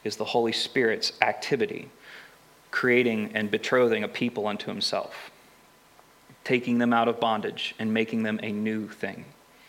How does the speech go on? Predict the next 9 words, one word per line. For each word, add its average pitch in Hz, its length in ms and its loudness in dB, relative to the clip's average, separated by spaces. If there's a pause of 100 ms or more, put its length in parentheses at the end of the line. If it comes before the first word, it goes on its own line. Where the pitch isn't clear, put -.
(4000)
At 113 220 8
Mount 120 200 4
Sinai, 147 440 2 (840)
there's 110 300 2
an - 60 0
event 117 400 0
where 117 600 4
Moses 117 420 2
is 113 260 2